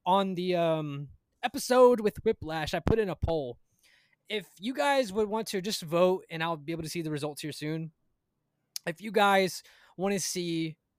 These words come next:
that game covered as a whole, or should we break it down like Jak and Daxter, like,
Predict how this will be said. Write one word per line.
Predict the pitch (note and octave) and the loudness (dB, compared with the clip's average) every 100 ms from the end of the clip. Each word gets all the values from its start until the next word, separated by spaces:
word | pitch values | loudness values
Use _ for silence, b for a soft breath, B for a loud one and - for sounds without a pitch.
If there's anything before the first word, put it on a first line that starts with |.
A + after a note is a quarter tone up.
| - | -4
that | F3 | -4
game | D#3 E3 E3+ D#3 D3 C#3+ - | -2 -2 -2 -4 -6 -10 -4
covered | G3 F3 F3+ D#3+ C#3 - _ _ | -2 0 0 -2 -6 -16 _ _
as | F#3 F3 D#3 | 2 2 4
a | D#3 | 0
whole, | C3 G3+ B3 D4 - _ _ - | 2 2 2 2 -6 _ _ -4
or | E3+ E3+ D#3+ C#3+ D3 _ | 2 4 4 4 -4 _
should | - E3+ | -10 -4
we | D3+ | -2
break | C#3 F3 D#3 | -2 -2 -2
it | |
down | D3+ D3+ | -4 -2
like | C#3 C3 | -4 -4
Jak | D3 C#3+ | -4 -4
and | C3+ | -4
Daxter, | C#3+ - - D3+ | -6 -6 -8 -8
like, | C3+ C3 - | -8 -10 -12